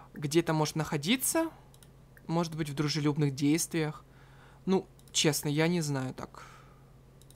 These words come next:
Тут разве такого, если тут такого нет, это будет просто ужас. Хотя мне это очень нужно. Блин, походу нет. Печально, очень, потому что я боюсь, что щас он,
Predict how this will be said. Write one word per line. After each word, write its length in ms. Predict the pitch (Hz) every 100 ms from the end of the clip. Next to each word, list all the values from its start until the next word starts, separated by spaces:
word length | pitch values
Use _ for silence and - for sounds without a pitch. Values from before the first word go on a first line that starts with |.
| - - - - - - - - - - - - -
Тут 140 | 151
разве 240 | 160 151
такого, 300 | 151 156 151
если 280 | - 151 156
тут 160 | 160 165
такого 260 | 165 165
нет, 220 | 156 185 -
это 220 | - 156
будет 140 | 151
просто 420 | - 160 165 151 -
ужас. 520 | 143 139 135 143 - - - - - - - -
Хотя 260 | - 160
мне 180 | 175 185
это 360 | - 165 170 -
очень 480 | - 160 165 - 185 -
нужно. 480 | 165 151 139 143 143 - - - - - - - - - - - - - - - - - - -
Блин, 560 | 165 151 143 143 139
походу 420 | 143 151 - 170 170
нет. 320 | 165 151 139 - - - - - - - - - - - - - - - - -
Печально, 720 | - - - 185 165 156 151 -
очень, 420 | 147 165 - 160
потому 280 | 170 180 196
что 200 | 196 -
я 120 | 190
боюсь, 280 | 180 208 220
что 180 | 202 -
щас 260 | - 196
он, 220 | 190 202